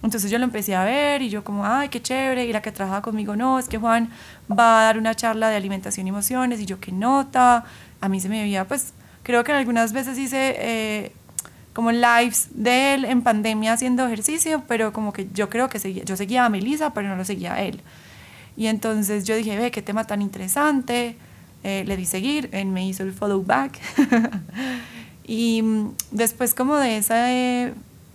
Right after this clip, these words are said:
pues como de esa parte de las redes sociales, hubo una fiesta en un, un rooftop que se llama Mosquito,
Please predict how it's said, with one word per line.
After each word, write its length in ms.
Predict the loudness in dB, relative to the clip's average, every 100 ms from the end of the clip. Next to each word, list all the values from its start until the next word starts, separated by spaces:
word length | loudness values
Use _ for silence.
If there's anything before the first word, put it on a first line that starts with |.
| -20 -20 -20 -10
pues 140 | -8
como 220 | -4 -6
de 180 | -4 -6
esa 180 | -6 -2
parte 260 | -2 0 -4
de 40 |
las 120 | -4
redes 200 | -4 -6
sociales, 520 | -4 0 0 -2 -8 -12 -20 -18 -4
hubo 100 | 0
una 180 | 2 2
fiesta 340 | 0 0 0
en 60 | -2
un, 440 | 0 -2 -2 -4 -6 -2
un 300 | 2 2 2
rooftop 420 | -2 0 0 0 -4
que 120 | -6
se 100 | -4
llama 300 | -2 -2 -2 -2
Mosquito, 500 | -4 -4 -8 -8